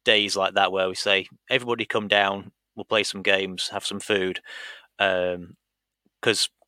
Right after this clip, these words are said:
you know, we, we see each other on Facebook, we talk, but to have that, that connection, I think is, is really strong. Um, and it's ag-, again, like you're saying about the, the helping each other out and, and that sort of thing.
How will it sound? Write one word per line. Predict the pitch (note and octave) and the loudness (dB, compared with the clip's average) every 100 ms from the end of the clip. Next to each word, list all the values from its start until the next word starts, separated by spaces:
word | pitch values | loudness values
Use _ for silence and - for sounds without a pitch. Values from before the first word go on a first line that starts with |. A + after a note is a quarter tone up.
| - | -2
you | G#2 | -2
know, | F#2+ _ | -2 _
we, | A#2 | -8
we | A2+ A2 | -4 -2
see | - A2 | 2 2
each | - | 2
other | G2+ G2+ | 2 0
on | G2 | 0
Facebook, | - G2+ - G2 - | 2 0 0 -6 -6
we | |
talk, | G2 G#2+ F#2+ - | -4 0 0 -2
but | - F#2+ - _ _ _ - _ - | -2 -2 -4 _ _ _ -20 _ -10
to | G2 | 0
have | G#2+ F#2+ | 0 2
that, | G2 G2 _ - - - _ _ - | 0 0 _ -8 -8 -10 _ _ -6
that | - | -4
connection, | - G#2+ - - F#2 F#2 - _ | 0 0 4 2 0 -8 -16 _
I | - | -10
think | G2 F#2 | -8 -6
is, | F#2 - | -4 -4
is | - G2 | -4 -2
really | F#2 | 0
strong. | F2 - G2 F2+ - - - - _ | 0 4 4 2 -8 -20 -20 -20 _
Um, | F#2+ F#2 F2+ F2 F2 _ _ _ _ _ _ - | 2 2 2 -2 -10 _ _ _ _ _ _ -6
and | G2 | -2
it's | G2 | 0
ag-, | F#2+ | 2
again, | G#2+ G2+ F#2 | 2 2 2
like | F#2 | 0
you're | F#2 | 2
saying | G2+ | 0
about | F2+ F#2 | 2 2
the, | G2 F2+ - | 2 -2 -6
the | F#2 | 0
helping | G#2 F#2 F#2+ | 0 2 0
each | E2+ | 0
other | G2 F2+ F#2+ | 0 2 2
out | G2 | 2
and, | F#2 F2 - | 0 -10 -8
and | F#2 | -4
that | F#2+ - | -2 0
sort | F#2 F#2 | 0 -2
of | |
thing. | - G2+ | 2 0